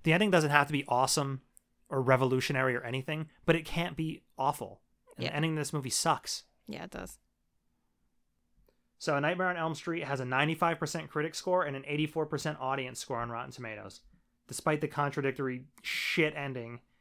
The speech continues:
Speaker 1: and the fact that Nancy comes back in sequels and they never fucking address why is she even alive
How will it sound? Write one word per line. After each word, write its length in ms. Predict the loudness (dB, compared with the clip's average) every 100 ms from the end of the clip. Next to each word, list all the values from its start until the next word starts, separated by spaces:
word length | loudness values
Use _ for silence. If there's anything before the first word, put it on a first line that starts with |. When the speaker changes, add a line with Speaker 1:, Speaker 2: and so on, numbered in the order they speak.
| _
Speaker 1:
and 100 | -6
the 60 | 0
fact 220 | 0 0
that 100 | -2
Nancy 340 | -2 -2 -2
comes 200 | -2 0
back 200 | 0 0
in 120 | -2
sequels 360 | -6 -4 0 0
and 180 | -2 0
they 120 | 0
never 400 | 0 0 0 -2
fucking 360 | -2 -2 -2 -6
address 360 | -6 -8 -10 -14 -20 _ _ 8
why 240 | 12 12
is 100 | 10
she 140 | 6 6
even 160 | 6
alive 460 | 6 4 4 2